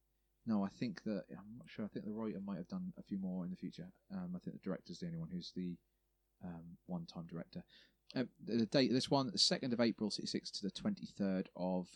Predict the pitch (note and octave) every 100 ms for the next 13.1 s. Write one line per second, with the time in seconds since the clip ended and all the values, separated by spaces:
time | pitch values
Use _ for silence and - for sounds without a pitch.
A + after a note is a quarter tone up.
0 | - G2 F#2 F2+ F#2 - F#2+ - - -
1 | - - - A#2 - - - - - -
2 | _ - - - C#3 A#2 G#2+ - _ -
3 | D3+ - C#3+ C3 A#2 - A#2+ A2+ A2 A2
4 | A2 - G#2+ A2 G#2+ F#2+ - - A2+ F3+
5 | - G#2+ G2+ G2 _ _ - F#2 G2+ A2+
6 | F#2+ F2+ F#2+ F#2 G2 F#2+ G2 - - F#2+
7 | F#2+ F#2 F#2+ F#2+ - - F#2 F2 _ _
8 | _ _ A#2 F#2+ G#2 G2+ F2+ G#2+ G2+ -
9 | G2+ G2+ F#2 A2+ F2+ - G2+ F#2+ F#2+ G2+
10 | G2 F#2+ - _ - A2 A2 G#2 - -
11 | - A#2+ C3 - A#2+ A2 G#2 - - G#2
12 | G2 F2 G2+ - - F#2 - G2+ A2 G#2+